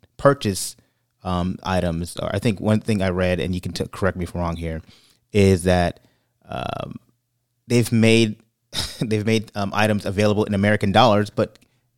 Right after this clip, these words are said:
people in Cuba can't even earn, uh, American dollars.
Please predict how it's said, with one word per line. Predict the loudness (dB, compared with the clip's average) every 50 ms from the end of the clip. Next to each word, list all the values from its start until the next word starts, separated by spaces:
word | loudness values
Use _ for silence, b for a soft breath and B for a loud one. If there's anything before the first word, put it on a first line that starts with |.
| _ -20 -8 2
people | 2 6 6 6 6
in | 6
Cuba | 6 4 6 6 6
can't | 6 6 4 6
even | 4 4 2 4
earn, | 4 6 8 8 6 6 4 0 -6 _ _ _ _ _ _ _ 2
uh, | 6 8 10 10 10 10 10 8 6 4
American | 4 4 4 4 4 4 6
dollars. | 6 6 6 4 2 -2 -8